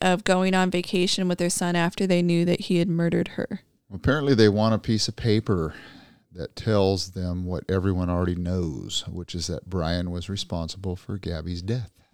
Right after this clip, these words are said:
Speaker 1: Right, 'cause they're never gonna see their day in court because he committed suicide.
Speaker 2: Yes.
Speaker 1: Yeah. There are some court cases, too. It's not about actually getting the money, as you said.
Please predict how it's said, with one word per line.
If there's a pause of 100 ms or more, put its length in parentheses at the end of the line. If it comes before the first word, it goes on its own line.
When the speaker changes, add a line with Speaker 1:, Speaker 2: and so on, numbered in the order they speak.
(480)
Speaker 1:
Right,
'cause
they're
never
gonna
see
their
day
in
court
because
he
committed
suicide.
Speaker 2:
Yes. (680)
Speaker 1:
Yeah. (380)
There
are
some
court
cases,
too.
It's
not
about (560)
actually
getting
the
money, (100)
as
you
said.